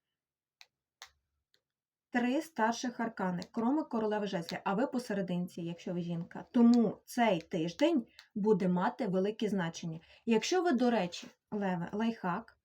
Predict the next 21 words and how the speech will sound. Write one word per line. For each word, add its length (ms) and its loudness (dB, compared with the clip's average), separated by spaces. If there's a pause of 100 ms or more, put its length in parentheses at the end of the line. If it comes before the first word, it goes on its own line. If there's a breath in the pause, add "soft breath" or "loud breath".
зараз 440 -4
і 40 -2
порада, 580 -2
не 260 4
для 160 2
всіх, 320 -4
звісно, 520 -4
але 240 -2
хочете, 440 -4
прислухайтеся, 800 -4
хочете, 440 -6
ні, 320 0 (340 loud breath)
це 100 0
ваша. 500 -2 (400 loud breath)
Я 420 2 (400)
не 180 6
можу 280 4
вас 240 -2
заставити 640 -2
або 220 -2
спонукати, 680 -2